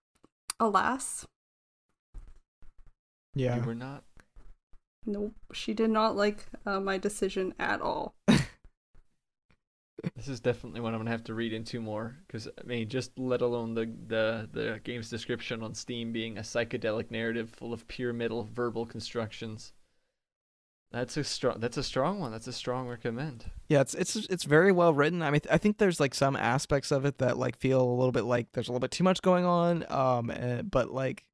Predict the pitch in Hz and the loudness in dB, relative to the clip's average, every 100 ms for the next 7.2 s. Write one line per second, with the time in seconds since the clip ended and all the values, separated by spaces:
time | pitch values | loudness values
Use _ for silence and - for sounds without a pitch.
0 | _ - 135 - 160 160 151 135 123 - | _ 0 0 2 2 2 2 0 0 0
1 | 123 120 113 110 - - 113 - - _ | 0 0 0 -4 -4 -2 -2 -4 -10 _
2 | _ _ _ _ _ _ - - - 143 | _ _ _ _ _ _ -8 -4 0 0
3 | - 127 135 135 139 143 139 131 - 139 | 0 -2 -2 2 6 6 6 4 0 0
4 | - 165 165 170 147 139 131 - 123 123 | 4 2 4 4 4 2 -2 -2 0 2
5 | 120 - 135 120 117 113 110 113 117 113 | 0 0 0 0 -2 -2 -4 -4 -6 -4
6 | 131 117 - 123 110 104 - - 135 165 | 0 0 0 -2 -2 -6 -10 0 4 4
7 | 160 | 2